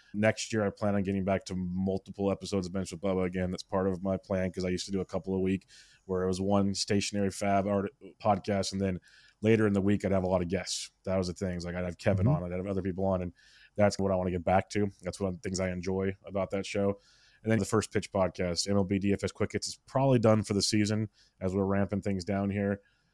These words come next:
Speaker 1: Uh, and then written content all over the place. Yeah, just check me out on Twitter. You'll see it. Uh, there's plenty of it to go around. Plenty of it. So much of it, you'll be annoyed with me. But if you just want, like, witty banter, I'm very sarcastic. So come have some fun on Twitter with me.
Speaker 2: Awesome. Let's jump into some categories here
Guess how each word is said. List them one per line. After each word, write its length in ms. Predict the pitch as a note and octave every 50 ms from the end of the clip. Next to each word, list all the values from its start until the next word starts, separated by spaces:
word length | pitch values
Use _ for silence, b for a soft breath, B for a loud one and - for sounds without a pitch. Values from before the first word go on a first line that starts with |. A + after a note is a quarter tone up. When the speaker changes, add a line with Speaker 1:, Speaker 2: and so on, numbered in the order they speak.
| _ _ _ -
Speaker 1:
Uh, 120 | F#2+ F#2+ G2
and 100 | G2+ G#2
then 80 | G2+
written 240 | G#2 A2+ G#2+ G#2+ G2
content 340 | - G#2 F#2+ F2 G2+ F#2 F2+
all 100 | F#2 F#2+
over 160 | F#2+ F#2 F2+
the 60 | F2+
place. 260 | - - F#2+ F#2 F2
Yeah, 160 | - G2 F#2+ F#2+
just 160 | G2+ G2+ -
check 220 | - C3+ B2+ -
me 80 | A#2+ A2
out 100 | A2 A2
on 80 | G#2
Twitter. 300 | G2+ - - G2+ F#2+ F#2+ - _ _
You'll 160 | - G2+ G#2
see 260 | G2+ - - G#2+ G#2 G2+
it. 260 | G2+ G2+ G2+ - -
Uh, 440 | F#2 F#2+ F#2+ F#2 F#2 F2+ F2+ F2 E2
there's 160 | F#2 F#2 -
plenty 320 | _ - - G#2+ G#2 G#2+ G#2
of 160 | G2+ G2 G2+
it 60 | F#2+
to 80 | - G2
go 100 | G2+ G2
around. 400 | F#2+ F#2+ F#2+ F#2+ G2 G2 G2 - b b b b b _
Plenty 240 | - C#3 C3+ B2 C3+
of 140 | B2+ B2 A#2+
it. 80 | -
So 160 | - - D3
much 240 | D3 D3 C3+ B2+ -
of 80 | B2 B2
it, 100 | A#2 G#2+
you'll 100 | A2 G#2
be 120 | G2 G#2+
annoyed 260 | G2+ F#2+ G2 F#2+ F#2+
with 100 | F#2+ F#2 -
me. 60 | F#2+
But 340 | E2+ _ - C3+ C3 - -
if 160 | G#2+ G2+ -
you 40 | A#2
just 140 | A#2 - -
want, 160 | A#2 A2+ G#2+
like, 180 | G#2 G2+ E2+ b b b b b b
witty 240 | G2 G2 G#2+ A2+ A2
banter, 560 | F#2+ F#2+ G2 G2 A2 A2 - B2+ B2+ C3 B2+ b b b b
I'm 140 | G#2+ G#2 F2+
very 240 | G2+ G2+ G2 G2 F#2+
sarcastic. 600 | - G2 F#2 - - G2 F#2 F#2 - - F2 -
So 140 | - F2+
come 180 | - - C3 C3
have 120 | C3 C3 B2
some 140 | - A2 G2
fun 160 | - A2 G2
on 80 | F#2
Twitter 240 | F2 - G#2+ G2 F#2
with 160 | F2 E2+ -
me. 80 | F2+ F2+ _ _ _ -
Speaker 2:
Awesome. 720 | G#2+ - G#2 G#2 G#2 G2+ - - G#2 G#2 G2 F2 F2+ F2+ -
Let's 260 | A2+ C3 D#3 - -
jump 300 | - - A3+ A#3 A3 -
into 240 | A3 A3 G#3+ G#3 F3+ -
some 240 | - - - D#3+
categories 720 | C#3 - C3 G#2+ A2+ G#2 G2+ F2+ G2 F#2 F#2 F2+ E2+ E2+ -
here 380 | - G2+ F#2 F2+ F2+ E2+ E2+